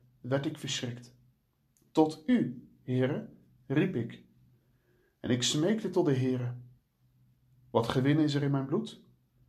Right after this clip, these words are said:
In mijn neerdalen tot de groeve? Zal u het stof loven? Zal het uw waarheid verkondigen? Hoor, Heere, en wees mij genadig, Heere. Wees mij een helper.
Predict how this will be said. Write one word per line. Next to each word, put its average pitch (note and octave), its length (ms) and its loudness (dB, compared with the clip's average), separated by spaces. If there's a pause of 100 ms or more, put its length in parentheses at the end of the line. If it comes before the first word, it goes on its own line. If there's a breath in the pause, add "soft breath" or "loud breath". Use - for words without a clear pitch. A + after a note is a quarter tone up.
(200)
In A#2+ 100 -8
mijn C3 180 4
neerdalen D#3+ 500 6
tot D#3+ 140 -4
de D#3+ 60 -6
groeve? E3+ 400 -4 (640)
Zal D#3 220 6
u F3 80 6
het F3 120 6
stof - 340 -4
loven? C3 500 -2 (360)
Zal D#3+ 200 4
het E3+ 120 6
uw F#3+ 180 -2
waarheid F#3 460 0
verkondigen? D3 680 -6 (800)
Hoor, D3 340 4
Heere, B2 420 0 (400 loud breath)
en B2 160 0
wees F#3 260 4
mij D#3 180 -2
genadig, B2+ 540 -6
Heere. A#2+ 320 -6 (1080)
Wees C3+ 300 2
mij B2 200 0
een A#2 80 0
helper. C3+ 480 -6